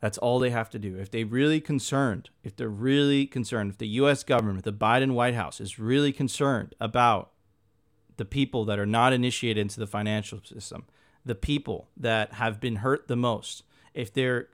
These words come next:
concerned about this, you know, financial scam, what they really have to do is they have to stop printing money. But they won't do that because that is how they pay themselves. And what Bitcoin always does, it exposes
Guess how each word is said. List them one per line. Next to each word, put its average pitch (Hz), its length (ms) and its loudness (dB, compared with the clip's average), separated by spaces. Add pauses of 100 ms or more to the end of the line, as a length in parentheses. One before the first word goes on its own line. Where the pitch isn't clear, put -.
(100)
concerned 135 580 0
about 110 300 -2
this, - 360 -6
you 131 80 -2
know, 107 180 -2 (120)
financial 131 680 0
scam, 127 600 -4 (760)
what 135 160 -2
they 127 120 2
really 156 420 6
have 143 240 2
to 127 80 -8
do 123 260 -2
is 107 120 -4
they 117 80 0
have 120 180 0
to 101 80 -14
stop 120 340 -2
printing 113 300 -4
money. 98 260 -4 (180)
But 123 140 -4
they 127 120 2
won't 139 440 0
do 170 200 2
that 107 360 2 (160)
because 131 360 -4
that 127 460 4
is 123 140 -6
how 110 500 -2 (180)
they 113 120 -4
pay 101 460 -6 (160)
themselves. 104 580 -4 (260)
And 120 140 -6
what 104 140 -4
Bitcoin 156 400 0
always 151 340 2
does, 127 420 2 (240)
it 120 140 -2
exposes 120 840 -2